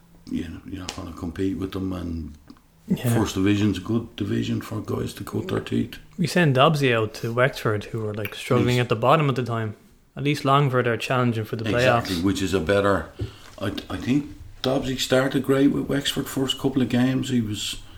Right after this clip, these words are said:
Speaker 1: we were sort of saying, "Jesus, he's under sco-," I think he scored five in the first three or four games, and you're saying, "We could have done with him back at the base." But, uh,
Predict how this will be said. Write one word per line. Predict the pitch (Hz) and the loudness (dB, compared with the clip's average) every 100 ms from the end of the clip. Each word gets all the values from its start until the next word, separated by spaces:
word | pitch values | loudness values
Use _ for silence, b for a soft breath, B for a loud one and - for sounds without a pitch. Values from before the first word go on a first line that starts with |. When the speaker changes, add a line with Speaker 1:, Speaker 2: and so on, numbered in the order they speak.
| B B B - | B B B -2
Speaker 1:
we | 98 | 0
were | 87 | 0
sort | - 104 | 2 2
of | 98 | 2
saying, | - 104 98 78 - | 2 2 2 0 -6
"Jesus, | - 98 101 92 80 | -4 0 0 -2 0
he's | 95 90 | 0 0
under | 87 92 | -2 -4
sco-," | - 98 | -4 -4
I | 90 | -2
think | 104 95 | -2 -2
he | |
scored | 90 104 104 90 - | -2 -2 -2 -4 -6
five | - 98 101 92 | 0 6 8 8
in | 92 | 6
the | 85 | 4
first | 85 95 - | 2 0 0
three | - 101 95 | -2 0 0
or | |
four | 90 110 104 | 2 4 6
games, | 98 101 101 95 90 | 4 2 2 0 -2
and | 85 | -4
you're | 82 | -6
saying, | 85 85 - B B B - | -10 -12 -14 B B B -8
"We | 87 | -6
could | 80 92 | -2 -2
have | 90 | -2
done | 80 95 92 | 2 4 4
with | 85 | 2
him | 98 98 87 - - | 2 2 0 -4 0
back | 98 - | 0 0
at | 98 | 0
the | 101 | 0
base." | - 104 113 - - B B B B B | 0 0 2 2 0 B B B B B
But, | - 92 80 | 0 0 2
uh, | 85 87 | -2 -2